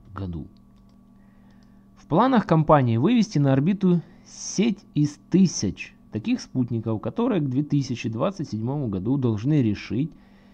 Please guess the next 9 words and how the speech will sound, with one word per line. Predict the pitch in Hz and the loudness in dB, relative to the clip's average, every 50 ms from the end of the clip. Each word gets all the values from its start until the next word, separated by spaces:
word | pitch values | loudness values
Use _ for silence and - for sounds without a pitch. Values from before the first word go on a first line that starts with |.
| - - - - - - - _ _ _ - | -20 -20 -20 -20 -20 -20 -20 _ _ _ -6
э, | - 123 123 120 120 120 120 117 117 117 117 117 117 - | -4 -2 -2 0 0 0 0 0 0 0 0 -2 -2 0
проблему, | 139 165 165 151 139 135 139 143 156 170 185 180 - - - - | 2 4 4 4 4 4 4 4 4 2 2 0 -2 -8 -14 -12
э, | 127 113 113 113 107 - | -8 -6 -4 -4 -4 -2
полного | - 139 139 139 143 156 165 185 180 | 0 0 2 2 2 2 2 0 0
покрытия | 185 147 - - 120 127 127 120 123 113 - | 0 -2 -2 -2 -2 -2 0 0 -2 -2 -2
интернетом | - 127 120 107 - 104 101 107 117 131 131 165 175 185 | -2 -2 -2 -2 -2 -4 -2 -2 -4 -4 -4 -4 -4 -4
всей | 175 - 143 160 | -4 -2 -4 -4
поверхности | 165 - 123 113 120 123 - 127 117 - - 120 | -2 -2 -2 -2 -2 -2 -4 -6 -8 -6 -6 -6
Земли. | 117 107 120 123 117 113 101 95 87 - - | -4 -2 -2 -2 -2 -2 -2 -2 -4 -6 -8